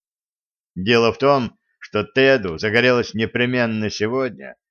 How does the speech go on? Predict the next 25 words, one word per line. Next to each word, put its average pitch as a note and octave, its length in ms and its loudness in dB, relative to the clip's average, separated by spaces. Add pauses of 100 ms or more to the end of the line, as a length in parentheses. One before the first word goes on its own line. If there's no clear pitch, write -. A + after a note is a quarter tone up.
(160)
отправиться B2+ 840 2
в - 80 -14
круиз. F2+ 640 -4 (600)
Но E3 140 0
сразу C#3+ 460 6
же F2 100 -8
после C3+ 340 0
того, C3+ 280 0
как A2 220 -2
мы A#2+ 160 -4
ударили G#2 420 0
по B2 160 -4
рукам, F2 500 -4 (600)
обговорив A#2+ 640 2
основные G2 440 -4
пункты D3+ 500 -4
совместной B2+ 680 -4
деятельности G2+ 1000 -4 (480)
и E3 100 -4
обозначив D3+ 800 0
степень G#2+ 540 -4
значимости A#2+ 1080 -4 (340)
каждого B2+ 600 2
из D#2+ 100 -8
нас G2+ 720 -4